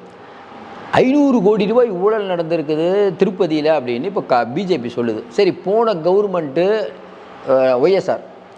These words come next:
ஒய் எஸ் ஆர் பி ஜே பிக்கு எல்லா மசோதாக்கும் ஆதரவு தெரிவிச்சார்.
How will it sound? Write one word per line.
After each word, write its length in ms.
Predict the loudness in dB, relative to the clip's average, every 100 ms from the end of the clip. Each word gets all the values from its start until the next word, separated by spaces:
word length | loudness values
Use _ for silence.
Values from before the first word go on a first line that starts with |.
| -20 -20 -12 0
ஒய் 120 | 2
எஸ் 260 | 4 2 2
ஆர் 400 | 2 2 -2 -2
பி 120 | -2
ஜே 160 | 0 0
பிக்கு 160 | -2
எல்லா 480 | -2 0 2 2 0
மசோதாக்கும் 560 | -2 -4 -2 -2 0 0
ஆதரவு 280 | 0 -2 -2
தெரிவிச்சார். 380 | -4 -2 -4